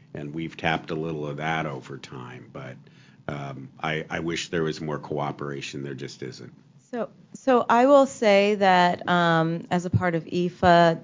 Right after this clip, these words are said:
Speaker 2: uh, two of the programs that we're really concerned with are the project-based rental assistance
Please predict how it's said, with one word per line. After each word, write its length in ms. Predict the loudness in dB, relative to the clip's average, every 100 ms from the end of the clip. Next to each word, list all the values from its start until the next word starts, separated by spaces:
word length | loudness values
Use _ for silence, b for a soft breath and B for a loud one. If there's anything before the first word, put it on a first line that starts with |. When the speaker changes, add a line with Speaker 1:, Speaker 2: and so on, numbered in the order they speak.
| 2
Speaker 2:
uh, 120 | 2 2
two 280 | -2 2 4
of 280 | 2 -2
the 160 | -2 -2
programs 720 | -4 -4 0 0 -2 -4 -2
that 300 | 0 0 -2
we're 220 | -4 -2
really 240 | 0 0 0
concerned 560 | -4 -4 -2 0 0
with 400 | 6 8 8 4 B B B 6
are 140 | 6
the 180 | 8 2
project-based 840 | 4 4 6 2 2 4 4 2
rental 340 | 0 0 2 0
assistance 720 | 0 -2 -4 2 4 4